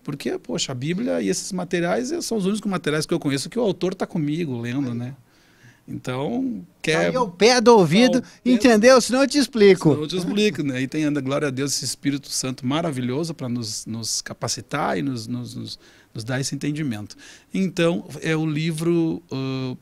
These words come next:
Speaker 1: Visão do Tabernáculo, né, irmão? Que eu sinto um livro de uma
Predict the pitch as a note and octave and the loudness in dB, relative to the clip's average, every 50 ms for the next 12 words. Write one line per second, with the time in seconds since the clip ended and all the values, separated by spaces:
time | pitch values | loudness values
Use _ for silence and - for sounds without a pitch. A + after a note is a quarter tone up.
0 | _ - A#2+ C#3+ C#3+ A2+ G#2 F#2+ F2+ F#2 - A2+ G#2 G2+ B2+ C3+ C#3+ C3 A#2+ A2+ | _ -12 -8 -8 -6 -6 -8 -8 -12 -12 -12 -10 -10 -8 -6 -6 -6 -6 -6 -8
1 | - - A2 G2+ G2 F#2+ F#2+ G2 G#2+ G#2+ G#2 G#2 _ _ _ _ _ _ _ _ | -10 -12 -16 -16 -14 -14 -14 -14 -16 -16 -18 -20 _ _ _ _ _ _ _ _
2 | _ _ - - - A2 G#2+ G#2+ G#2 - - - A2+ A2 A2+ A2+ - B2+ B2 A#2+ | _ _ -20 -14 -12 -10 -10 -8 -6 -6 -6 -4 -6 -6 -10 -8 -8 -6 -6 -6
3 | A2 G2+ G#2 G#2 G#2+ A2+ B2 A#2+ A2+ A#2 A2+ A2+ A2+ A2+ G#2+ | -6 -6 -8 -8 -8 -8 -8 -8 -6 -6 -6 -6 -6 -8 -10